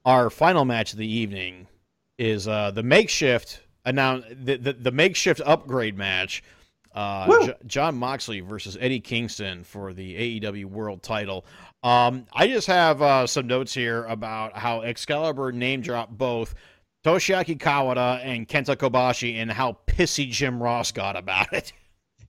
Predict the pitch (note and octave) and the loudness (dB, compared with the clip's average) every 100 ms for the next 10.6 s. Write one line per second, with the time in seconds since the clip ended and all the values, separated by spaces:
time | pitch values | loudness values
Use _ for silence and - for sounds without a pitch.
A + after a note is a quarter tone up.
0 | _ C3+ C3 F#3+ F#3+ G3+ F#3+ F#3 D4 D4 | _ -8 2 4 6 6 4 0 -4 -4
1 | G3+ - G3+ F#3+ F#3 G3+ G3+ G#3+ F#3+ D3+ | -4 -6 -6 -2 -2 -2 -2 0 0 0
2 | C#3 - C3 B2+ B2+ A2 A#2+ A#2 A2+ A2 | 0 2 2 2 -4 -6 -2 0 -2 -2
3 | A2+ A2+ A2+ A#2 A2+ A2 D#3+ D#3 C3 C#3 | -2 -2 0 0 0 4 8 8 6 4
4 | D3 C3 B2+ F3 C3+ A#2 A#2+ A2+ B2 G#2 | 2 2 4 4 4 2 -2 -2 -2 -4
5 | G2 C#3 B2+ A2 - - _ _ _ - | -2 0 0 -4 -12 -20 _ _ _ -20
6 | - C3 G#2+ E2+ A2 C#3 D#3 D#3 C#3+ D#3 | -10 -6 -6 -8 -8 -8 -6 -8 -8 -10
7 | E3+ F3+ F#3+ F#3+ F#3 F3+ C#3+ - D3 E3+ | -6 -2 0 2 0 0 -6 -20 -8 -2
8 | E3 D#3 C#3 A#2+ _ D3 - - - E3+ | -2 -2 -4 -12 _ -16 -14 -16 -16 -20
9 | - - D3 C3 G#2 G2+ - G3 A#3 - | -12 -2 0 2 -2 -6 -6 -6 -4 -4
10 | G#3 - G3+ G3+ - | -4 -4 -6 -6 -6